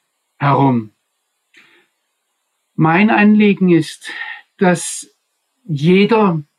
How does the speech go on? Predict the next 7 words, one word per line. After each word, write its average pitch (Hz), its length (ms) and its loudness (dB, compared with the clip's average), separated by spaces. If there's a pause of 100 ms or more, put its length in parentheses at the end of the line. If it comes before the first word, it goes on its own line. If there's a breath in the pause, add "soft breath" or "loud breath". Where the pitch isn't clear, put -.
(1040)
von 160 480 -2
uns 170 480 0
zumindest 175 540 0
ein 175 160 -2
Bewusstsein 175 840 0
dafür 147 320 -4
entwickelt, 131 500 -6